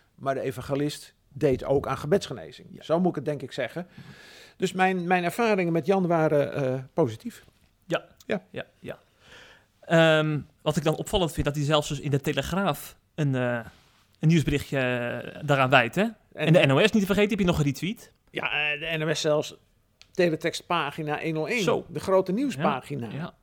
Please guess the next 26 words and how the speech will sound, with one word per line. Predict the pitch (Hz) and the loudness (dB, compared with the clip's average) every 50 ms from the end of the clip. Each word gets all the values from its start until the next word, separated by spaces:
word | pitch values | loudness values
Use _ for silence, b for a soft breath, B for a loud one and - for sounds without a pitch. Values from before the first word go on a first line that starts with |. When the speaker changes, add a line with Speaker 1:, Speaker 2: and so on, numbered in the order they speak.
| - 143 | -12 -10
Speaker 2:
ja. | 160 - - _ _ _ _ - | -10 -12 -12 _ _ _ _ -8
Speaker 1:
Ja. | - - | -4 -2
Speaker 2:
Bijzonder | 165 - - 247 262 240 185 156 | 0 2 2 2 0 0 -2 -2
is | 131 - | -2 -4
dat, | 139 123 - | -4 -6 -4
hè? | 165 202 | -4 -2
Speaker 1:
Dat | 254 170 151 - | -2 -2 -2 -2
vond | - 151 156 | -4 -6 -4
ik | 151 | -2
wel | 175 | 0
heel | 175 202 214 | 2 2 2
bijzonder, | 196 220 208 - 269 262 196 | 2 0 -6 -6 -6 -4 -2
ja, | 156 131 | -2 -2
Speaker 2:
Ja. | 120 | -2
Speaker 1:
want | - - 139 | -2 -2 -4
ik | 135 143 | -4 -4
dacht, | 165 139 127 | -4 -4 -4
wie | 127 156 170 160 | -6 -6 -6 -4
in | 147 | -4
Nederland | 151 160 156 151 160 156 143 139 | -2 -2 0 0 0 -2 0 0
weet | 156 160 156 | 0 0 0
nog | 156 160 151 | -2 -4 -4
wie | 139 135 143 151 139 | -4 -6 -6 -6 -4
Jan | 143 160 156 170 | -4 -4 -4 -4
Zijlstra | - - 208 - 175 - - 127 120 | -4 -4 -4 -4 -4 -6 -6 -6 -6
is? | - - 123 117 - - | -6 -8 -12 -14 -16 -16